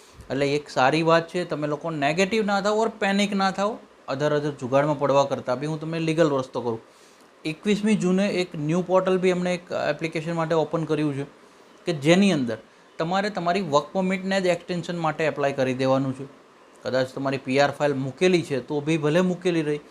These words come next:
તમારું એક્સટેન્શન જો તમને મળી જશે વર્ક પરમિટનું, તો તમે કેનેડામાં ફરીવાર લીગલી સ્ટે કરી શકશો. આની એક કન્ડિશન એવી રાખવામાં આવી છે, બે રીતે એપ્લિકેશન થઈ શકશે.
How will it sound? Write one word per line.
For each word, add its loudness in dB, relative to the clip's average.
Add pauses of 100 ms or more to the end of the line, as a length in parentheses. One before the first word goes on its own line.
(280)
તમારું 0
એક્સટેન્શન -4
જો -2
તમને -6
મળી 2
જશે -2
વર્ક 0
પરમિટનું, -4 (320)
તો -6
તમે -4
કેનેડામાં -4
ફરીવાર -2
લીગલી -2
સ્ટે -6 (120)
કરી 2
શકશો. -12 (760)
આની 0
એક -2
કન્ડિશન 4
એવી 6
રાખવામાં 2
આવી -2
છે, -6
બે 4
રીતે 2
એપ્લિકેશન 0
થઈ -2
શકશે. -10